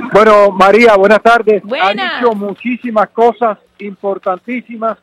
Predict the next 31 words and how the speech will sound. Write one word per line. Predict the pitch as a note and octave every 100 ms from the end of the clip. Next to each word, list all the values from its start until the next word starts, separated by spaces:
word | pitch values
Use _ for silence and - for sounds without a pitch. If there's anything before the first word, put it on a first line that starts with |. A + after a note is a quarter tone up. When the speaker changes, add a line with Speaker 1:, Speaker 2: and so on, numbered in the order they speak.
| _ _ _ _ _
Speaker 1:
Ya | G3 G3+ A3 G#3+ G3+ F3
desde | - F#3 F#3
bien | A3 B3
temprano | A3 - A3+ A#3 A#3
sabemos | G3 G3 A#3 A#3+ B3 _
que | F#3+
se | - G3
activó | F3+ G3 F#3 G#3+ A#3+ - _ _ _ _
el | F#3 F#3 F3 F3 E3 _
título | A#3+ C4+ B3+ G#3+ -
tres | A#3 B3
de | A#3
la | F#3
ley | G3+
Helms-Burton, | G3 G#3 F#3 B3+ C#4+ B3+
también | G3 F3+ A3
el | A3 F#3+
título | - B3+ C4 A3+ G3
cuatro | G#3+ A#3 B3+ C#4 B3+
que | F#3+
tiene | G3 A3
que | A3 G3
ver | G3+ A#3 G#3 _ _ _ _ -
con | G3+ F#3 G3+
esos | A3+ - A3
empresarios, | G#3 F#3+ F#3 E3+ B3+ C#4 G3+ G3+
esos | A#3+
familiares | - G#3 F#3+ F#3 B3 B3 G3
de | G#3+
esos | A#3+ A3+
empresarios | G3+ - F#3+ - A#3 A3+ G3